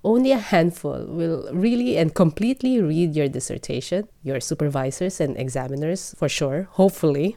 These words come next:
and probably some of your close family members and friends. Highly <laughs> unlikely, but,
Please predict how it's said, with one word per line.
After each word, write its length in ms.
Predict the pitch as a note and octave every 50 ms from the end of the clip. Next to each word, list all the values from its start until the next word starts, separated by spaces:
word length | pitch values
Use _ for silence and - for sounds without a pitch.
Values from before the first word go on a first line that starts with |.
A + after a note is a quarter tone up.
| -
and 320 | - F3 F3+ F3+ F#3 F3+ F3+
probably 440 | - A3+ A3+ A3+ B3 G#3+ G#3+ A3+ A3+
some 260 | - - F#3+ E3+ E3+
of 160 | E3+ E3 -
your 100 | D3 C#3+
close 400 | D3 - - C#3 C#3 D3+ - -
family 440 | - - D#3 D3+ D3+ D#3 D#3 E3 F3
members 400 | E3+ C#3 C3+ C3 B2 A2 - -
and 120 | C#3 C#3
friends. 460 | - - - - - - C#3+ - - - - - - - - - -
Highly 500 | - - - - A3+ A3+ A#3 B3 B3+ B3+
<laughs> 80 | B3+ A3
unlikely, 460 | F3+ G3+ E3+ D#3 D#3 D#3 - F3 E3+
but, 320 | E3+ E3 F3+ F3+ F3 F3+